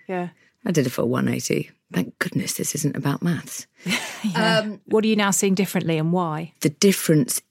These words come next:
Speaker 2: in her from the moment she arrived till the moment she left. And it was only when I came in at the end and she looked physically different. That is gonna sound weird on a podcast, but she looked lighter that I realised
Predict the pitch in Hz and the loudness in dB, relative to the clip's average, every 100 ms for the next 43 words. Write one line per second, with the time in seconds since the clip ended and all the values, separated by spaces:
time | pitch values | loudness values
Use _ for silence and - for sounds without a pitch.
0 | _ - 170 170 - - 202 131 123 127 | _ 2 2 2 -2 -2 0 2 0 -2
1 | - _ _ _ - 175 170 160 160 156 | -4 _ _ _ 0 2 4 4 2 0
2 | 156 143 143 135 - 139 139 127 123 - | 0 2 2 0 -2 -2 2 2 0 -2
3 | 143 139 - 143 - 160 - 190 220 214 | 0 0 0 -2 -2 -4 2 4 6 6
4 | 185 165 156 151 175 170 151 147 147 151 | 6 4 2 -2 0 2 2 0 0 0
5 | 139 117 - - - - - - _ _ | 0 -2 -6 -16 -20 -20 -20 -20 _ _
6 | _ _ _ _ _ _ _ _ 175 - | _ _ _ _ _ _ _ _ -2 0
7 | 196 185 254 - - - 214 196 185 - | 0 0 0 -4 -12 0 2 2 0 -2
8 | 160 151 - - - - _ _ _ - | -2 -2 -4 -8 -8 -16 _ _ _ -4
9 | - - - 165 151 156 147 147 127 123 | -2 -2 0 0 0 0 2 2 2 0
10 | 120 - - - - 127 - _ - - | -2 -4 -10 -8 -8 -8 -10 _ -20 -20
11 | - _ 165 - - 156 147 147 - - | -20 _ 0 0 0 2 2 0 -2 -14
12 | - _ _ _ - 160 185 190 180 135 | -18 _ _ _ -6 2 4 4 2 0
13 | - 147 147 170 156 143 147 147 | 0 0 4 4 4 4 0 -2